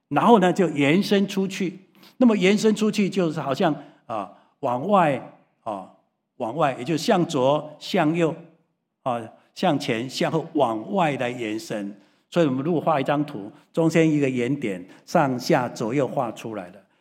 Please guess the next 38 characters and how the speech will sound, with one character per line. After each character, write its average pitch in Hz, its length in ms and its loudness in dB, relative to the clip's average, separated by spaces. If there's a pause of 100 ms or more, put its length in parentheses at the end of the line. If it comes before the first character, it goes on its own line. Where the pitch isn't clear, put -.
(140)
而 160 140 2
那 233 140 8
个 196 80 6
上 208 240 4
下 190 160 4
左 135 300 -2
右 180 160 6
画 151 220 0
出 160 200 -4
来， 113 140 -2
那 165 240 0
个 160 100 2
延 131 300 0
伸， 185 400 0 (200)
延 143 140 4
伸 180 220 0
出 180 160 0
来 110 140 0
的， 104 200 -8 (340)
以 - 120 -4
后 180 160 4
呢， 151 160 4
在 160 160 0
建 160 200 0
造 151 100 2
的 131 60 2
过 151 140 -2
程 120 160 -4
当 127 180 -2
中， 131 180 -4
就 139 140 -4 (280)
渐 170 220 2
渐 151 120 2
的 131 80 0
成 123 220 -4
为 120 100 -4
什 113 180 -6
么？ 98 160 -6